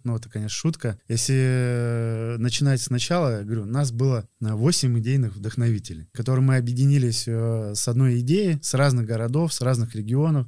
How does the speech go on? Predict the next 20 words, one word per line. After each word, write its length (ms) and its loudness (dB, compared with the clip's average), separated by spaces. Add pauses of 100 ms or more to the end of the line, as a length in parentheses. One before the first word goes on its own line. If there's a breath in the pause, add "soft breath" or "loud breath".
(120)
То 80 -8
есть, 220 -4
э, 40 -6
это 380 -2
и 260 -2
Питер, 460 0
это 220 -8
и 80 -8
Карелия 580 2
изначально. 720 -2
И 100 -4
притом 340 0
в 120 -12
Карелии 320 2
это 180 -4
разные 320 0
города, 400 -2
Лагденпохи, 580 -4
Сартовала, 600 -4
Питкеранта. 720 0